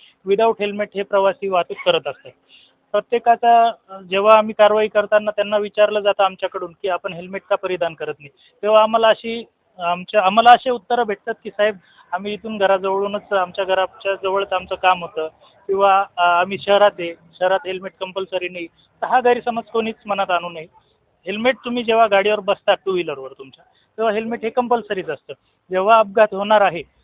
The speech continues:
तेव्हा तो अपघात तुम्हाला विचारून होणार नाही, "बाबा, की तुझ्या, तू घरासमोर होता की घरापासून किती अंतरावर गेल्यावर तुझा अपघात करायचा आम्ही?"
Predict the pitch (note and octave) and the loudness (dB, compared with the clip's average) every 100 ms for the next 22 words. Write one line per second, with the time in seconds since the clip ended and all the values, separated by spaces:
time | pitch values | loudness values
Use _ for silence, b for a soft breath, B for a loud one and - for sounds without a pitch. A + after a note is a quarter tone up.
0 | _ G3 G3 A#3 A#3+ G#3+ F#3+ A3 - A3 | _ -6 -4 0 2 2 2 -4 -4 -6
1 | A3+ A3+ G#3+ A3+ G#3+ G#3 G#3+ G#3+ A3 G3 | -4 -4 -4 -4 -4 -2 -2 -2 -4 -4
2 | F#3+ G3+ G3+ G#3 G3 G#3 G#3 G3 E3+ F3+ | -4 -4 -10 -10 -4 -4 -6 -6 -4 -4
3 | - F#3+ F3 E3+ F#3 F3 _ _ _ G#3+ | -6 -8 -8 -4 -4 -4 _ _ _ -10
4 | F#3+ F#3+ F#3+ G3 A3 A3 C4 A#3+ G#3 G3+ | -2 0 0 -4 -10 -12 -2 -2 0 2
5 | F#3+ F3+ F3+ F3+ F3 F3 E3+ E3 D#3 D#3+ | 2 2 -2 -2 -4 -6 -4 -4 -4 -8
6 | - E3 D#3 D3+ D3+ D3+ | -6 -8 -6 -4 -6 -6